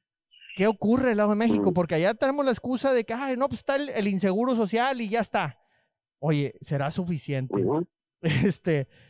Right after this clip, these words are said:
Speaker 1: yo, y, y luego con la inseguridad.
Speaker 2: Mira,
Speaker 1: Hace unas semanas me
Speaker 2: ay,
Speaker 1: platicaban de, de camiones
Speaker 2: ay.
Speaker 1: baleados y,
Speaker 2: Ajá.
Speaker 1: y, y, y secuestrados. Y me, toda esta semana amigos me han mandado fotos de camiones robados allá en México, cómo los dejan en nada,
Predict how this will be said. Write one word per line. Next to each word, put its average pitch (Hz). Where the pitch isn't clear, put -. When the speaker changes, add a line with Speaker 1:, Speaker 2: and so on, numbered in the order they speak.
Speaker 1:
yo, 156
y, 180
y 160
luego 185
con 214
la 180
inseguridad. 156
Speaker 2:
Mira, 185
Speaker 1:
Hace 185
unas 247
semanas 233
me 226
Speaker 2:
ay, 214
Speaker 1:
platicaban 202
de, 202
de 160
camiones 175
Speaker 2:
ay. 208
Speaker 1:
baleados 185
y, 190
Speaker 2:
Ajá. 180
Speaker 1:
y, 170
y, 170
y 160
secuestrados. 185
Y 196
me, 180
toda 269
esta 330
semana 294
amigos 285
me 277
han 277
mandado 269
fotos 277
de 180
camiones 202
robados 202
allá 196
en 214
México, 202
cómo 208
los 202
dejan 196
en 165
nada, 185